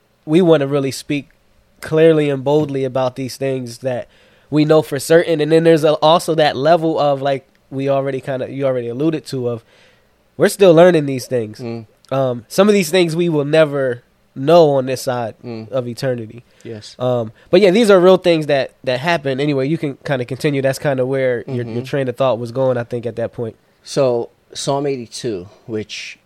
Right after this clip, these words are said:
Speaker 2: ties in with John ten when Jesus quotes Psalm eighty-two. Let's,
Speaker 1: Mm.
Speaker 2: let's go ahead and go there. I'm not sure I wanna jump to John ten yet 'cause I would love to do some things in
Speaker 1: Okay.
Speaker 2: Genesis.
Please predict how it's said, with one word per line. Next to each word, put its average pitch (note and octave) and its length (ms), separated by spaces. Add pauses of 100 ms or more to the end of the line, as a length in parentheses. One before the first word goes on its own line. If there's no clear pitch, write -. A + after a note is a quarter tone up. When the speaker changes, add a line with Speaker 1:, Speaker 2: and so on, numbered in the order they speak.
(120)
Speaker 2:
ties A2+ 340
in A#2 160
with G#2+ 220
John G#2+ 280
ten G#2+ 340
when F#2+ 120
Jesus G#2 360
quotes - 360
Psalm G2 240
eighty-two. F#2 320
Let's, C3 280
Speaker 1:
Mm. - 40
Speaker 2:
let's C3+ 200
go E3 120
ahead D3+ 200
and B2+ 100
go B2 160
there. B2 260
I'm B2 100
not C#3 120
sure D3 160
I - 20
wanna C3 200
jump D3 260
to E3 100
John D3+ 240
ten E3+ 320
yet F3 220
'cause B2 100
I A2+ 60
would G#2 140
love A#2+ 220
to A#2+ 220 (800)
do C3 120
some B2 200
things C3 280
in A#2 60
Speaker 1:
Okay. A2 120
Speaker 2:
Genesis. D3 420